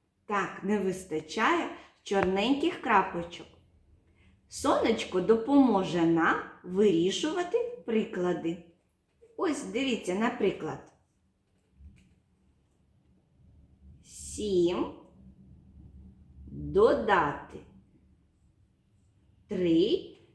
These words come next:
дорівнює. Зараз дізнаємося, скільки дорівнює. З цієї сторони нам треба сім крапочок вставити. Вставляємо.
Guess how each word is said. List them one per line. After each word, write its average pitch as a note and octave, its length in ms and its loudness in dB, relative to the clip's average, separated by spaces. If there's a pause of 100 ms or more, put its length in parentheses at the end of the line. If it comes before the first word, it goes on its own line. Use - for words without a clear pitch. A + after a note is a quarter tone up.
(240)
дорівнює. E3+ 1300 0 (500)
Зараз D3+ 840 -4 (380)
дізнаємося, G#3 960 0
скільки A3+ 720 -2
дорівнює. A3 720 0 (1500)
З - 160 -14
цієї G#3 420 2
сторони F3 640 -2
нам G3 180 0
треба E3+ 580 -2 (840)
сім G#3+ 600 -4 (1700)
крапочок F#3 600 0 (220)
вставити. E3 720 -4 (140)
Вставляємо. F3 640 0